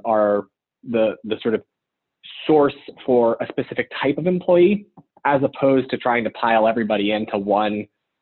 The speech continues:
single office that doesn't necessarily make sense, uh, to do from a cost standpoint of, <laughs> for either the company or the employee. But I will say that when it comes to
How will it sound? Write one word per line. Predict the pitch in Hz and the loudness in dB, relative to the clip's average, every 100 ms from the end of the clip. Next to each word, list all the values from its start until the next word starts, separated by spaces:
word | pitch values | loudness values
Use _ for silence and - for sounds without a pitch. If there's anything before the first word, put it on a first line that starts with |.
| - | -2
single | 127 110 107 | 2 2 4
office | 107 107 120 110 - | 2 4 2 0 -2
that | 104 - _ _ _ | -6 -6 _ _ _
doesn't | 123 120 127 | 0 0 -2
necessarily | 120 117 120 110 107 | -4 -4 0 0 0
make | 107 101 - | -2 -6 -4
sense, | 113 160 - _ _ _ _ _ _ | -4 -4 -12 _ _ _ _ _ _
uh, | 95 98 - | -12 -10 -10
to | - | -6
do | 110 127 | 0 0
from | 127 | 2
a | 110 | -2
cost | - 127 117 | 0 0 0
standpoint | - 120 117 123 117 113 _ - _ - | -2 -2 0 0 0 -4 _ -20 _ -8
of, | 113 | -8
<laughs> | 110 | -2
for | 131 | -2
either | 85 135 120 117 | 0 2 4 4
the | 113 | 2
company | 127 117 113 104 | -4 -4 -4 -2
or | 107 110 | -2 -2
the | 117 | -4
employee. | 120 139 135 147 156 - _ _ _ _ _ _ | -4 0 2 2 -2 -12 _ _ _ _ _ _
But | 170 170 | 2 4
I | 175 | 4
will | 226 247 | 2 2
say | 208 165 135 - | 2 2 2 0
that | 143 139 | -2 -2
when | 143 | -4
it | 139 | -6
comes | - 196 202 190 - | -6 -4 -4 -8 -8
to | 156 143 135 | -2 0 0